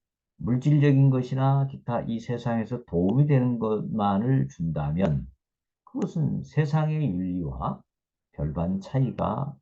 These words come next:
없는 것입니다. 기독교 윤리는 그 시작이 하나님으로부터 나오죠.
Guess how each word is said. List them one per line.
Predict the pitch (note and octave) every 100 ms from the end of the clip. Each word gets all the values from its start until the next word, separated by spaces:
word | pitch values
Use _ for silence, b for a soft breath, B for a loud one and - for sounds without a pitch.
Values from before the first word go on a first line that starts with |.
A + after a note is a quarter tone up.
| _ _
없는 | C#2 D2+ F2+ A#2 C#3
것입니다. | A#2 - D2 D2 _ _ _ _ _ _ _
기독교 | - B2+ E3+ G#3+
윤리는 | F3+ C3+ B2 E3 D3+ C2+ C2+ _ _ _ _ _
그 | - F3
시작이 | D3 - G3+ F#3+ - F2+ F#2+ F3 - _ _ _ _ _
하나님으로부터 | - F#2 F#2+ F#2+ G#2+ B2 B2+ B2 - C3 C3
나오죠. | - C#2 D#2 D2+ C#2+